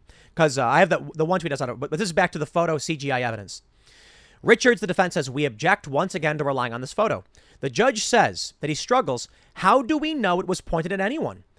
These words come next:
You have a theory. You point it in a direction, but the statute requires it was pointed at an actual person. I don't see it at all." Now, this is where it gets really interesting.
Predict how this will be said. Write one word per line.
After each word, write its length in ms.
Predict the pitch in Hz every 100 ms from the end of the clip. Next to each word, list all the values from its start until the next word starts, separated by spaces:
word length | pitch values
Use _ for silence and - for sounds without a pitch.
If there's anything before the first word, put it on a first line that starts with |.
| _ 151
You 80 |
have 120 | 214 -
a 40 |
theory. 460 | _ 302 320 104 - _ _
You 80 | 143
point 320 | - 208 254
it 80 | 285
in 80 | 262
a 40 | 214
direction, 360 | 262 269 180
but 60 | 160
the 80 | 165
statute 340 | 196 202 240
requires 440 | 240 - 165 165
it 20 | 185
was 80 |
pointed 320 | - 170 156 156
at 40 |
an 100 | 143
actual 240 | 139 143
person. 340 | - 240 214 156
I 80 | 135
don't 340 | 110 131 139 -
see 240 | - 127
it 100 | 123 123
at 160 | 120 120
all." 280 | 113 98 - _ _ _ _ _ _ _
Now, 100 | 139
this 140 | 175 220
is 80 | 240
where 160 | 214
it 40 | 175
gets 160 | 165
really 300 | 127 208 180
interesting. 500 | 127 117 - 104 92